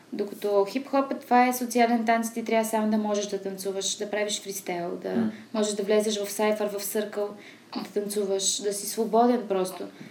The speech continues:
Speaker 1: да си социален. И от-, и отделно има хореографии, които са по-new style. А, опитваме се да ги научим и, и на културата, на историята, нали? Защото не можеш да стигнеш до някъде, ако не знаеш откъде да тръгнеш, откъде е тръгнало цялото нещо.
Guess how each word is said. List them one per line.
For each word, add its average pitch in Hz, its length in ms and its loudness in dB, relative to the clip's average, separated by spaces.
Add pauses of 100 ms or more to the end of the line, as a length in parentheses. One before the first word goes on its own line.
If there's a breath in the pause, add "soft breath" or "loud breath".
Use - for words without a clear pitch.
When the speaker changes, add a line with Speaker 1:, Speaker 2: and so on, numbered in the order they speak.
(180 loud breath)
Speaker 1:
да 214 60 -6
си - 100 -6
социален. 226 680 2
И 269 100 4
от-, 220 220 -2
и 262 100 4
отделно 247 320 6
има 226 220 4
хореографии, 214 540 0
които 214 180 0
са - 60 -8
по-new 208 340 -6
style. 190 360 -2 (640 loud breath)
А, 214 280 -2 (680)
опитваме 269 340 6
се 262 100 4
да 233 100 2
ги 233 100 4
научим 240 340 6
и, 240 160 6 (120)
и 233 240 2
на 214 380 6
културата, 247 460 6
на 220 80 4
историята, 226 500 2
нали? 208 160 -6
Защото 226 280 -4
не 226 60 0
можеш 254 240 2
да 247 240 2 (280)
стигнеш 262 340 6
до 226 100 0
някъде, 233 380 4
ако 277 180 2
не 247 80 8
знаеш 240 240 4
откъде 220 720 2
да 214 100 -8
тръгнеш, 202 580 -2 (140)
откъде 214 260 0
е 214 80 0
тръгнало 202 300 -2
цялото 196 380 0
нещо. 190 360 -8